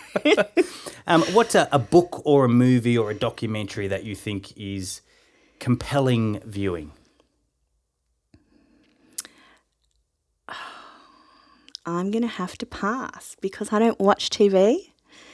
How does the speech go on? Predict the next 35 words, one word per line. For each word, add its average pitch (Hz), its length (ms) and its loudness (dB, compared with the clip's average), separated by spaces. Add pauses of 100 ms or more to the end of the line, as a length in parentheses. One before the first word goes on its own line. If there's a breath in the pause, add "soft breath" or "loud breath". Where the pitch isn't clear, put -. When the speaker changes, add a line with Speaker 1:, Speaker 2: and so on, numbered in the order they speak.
(680 soft breath)
Speaker 1:
I 180 140 -6
don't 185 260 -2
really 190 380 2
read 185 300 0
books, - 540 -6 (600 soft breath)
but 175 400 -4 (240)
I 170 320 -4
will 170 720 -4 (460)
read 180 480 0
what 165 140 -4
I 160 180 -2
need 160 560 -2
at 165 200 -8
that - 200 -8
time, 165 720 -4
and 165 160 -8
I 165 80 -8
probably 170 540 -4
live 165 260 -4
a 160 60 -4
lot 160 320 -4
off 160 380 -6 (380 loud breath)
people's 165 360 -8
experience. - 720 -12 (460 soft breath)
So 160 260 -8
I'll 160 340 -8
contact - 540 -10 (260)
and 170 220 -6
go 165 140 -4
and 160 100 -6
have 160 200 -10
coffee 165 440 -8
or 165 140 -6
see 165 240 -6
somebody 165 600 -8